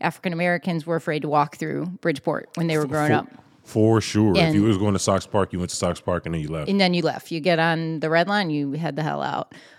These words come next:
Speaker 1: Um, and the fact that we've been, I've learned so much from the conversations we've had in the past year about this being a majority Asian American,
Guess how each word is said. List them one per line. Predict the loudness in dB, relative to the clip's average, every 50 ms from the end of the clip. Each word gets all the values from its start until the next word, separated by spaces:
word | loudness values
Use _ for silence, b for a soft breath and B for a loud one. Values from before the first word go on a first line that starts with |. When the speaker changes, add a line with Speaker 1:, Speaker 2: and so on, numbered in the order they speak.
| B B 0
Speaker 1:
Um, | 2 4 6 6 4 2 0 -4 -6 -8 -10 _ -4
and | -2 -2 -2 -2 -2
the | -4
fact | -6 -4 0 2 2 2 0 0
that | -4 -4 -4
we've | -2 -4 -6 -6 -6 0
been, | 2 2 2 2 0 -2
I've | 0 0 0 0
learned | 0 -2 -2 -2 0
so | 0 0 2
much | 2 0 -2 -2 -6
from | -12 -8 -8
the | -8 -6
conversations | -4 -4 -4 -4 -4 -6 -6 -8 -6 -6 -8 -6
we've | -6 -6 -4 -2
had | -2 0 0 0 0 -2 -2 -6 -8 -8
in | -6 -6
the | -6
past | -4 -2 -2 -2 -2 -4 -6 -8
year | -8 -6 -4 -2 -2 -2 -4
about | -4 -6 -8 -6 0 2 4 4 4 2 0 -6
this | -10 -10 -10
being | _ -8 -6 -6 -4 -4
a | -6
majority | -6 -8 -8 -8 -8 -6 -6 -6 -8 -8 -8 -8 -8 -8 -10 -12 b b b b b b b b
Asian | -2 -2 0 0 -2
American, | -2 0 0 0 0 -2 -2 -4 -2 -2 0 0 0 0 -2 -4 -6